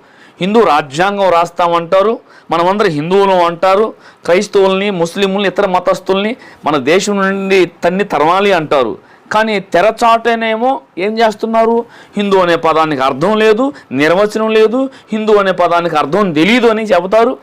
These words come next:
ప్రపంచ ఐక్యరాజ్య సమితి ముందు ఇది మాది సెక్యులర్ కంట్రీ,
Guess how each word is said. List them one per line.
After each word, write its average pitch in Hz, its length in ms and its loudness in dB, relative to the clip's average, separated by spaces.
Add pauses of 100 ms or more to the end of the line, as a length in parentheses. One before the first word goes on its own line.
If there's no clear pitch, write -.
(200)
ప్రపంచ 233 440 -2
ఐక్యరాజ్య 214 540 0
సమితి 208 360 -4
ముందు 214 360 -4 (260)
ఇది 175 140 -2
మాది 175 540 0 (140)
సెక్యులర్ 220 640 0
కంట్రీ, 170 760 -2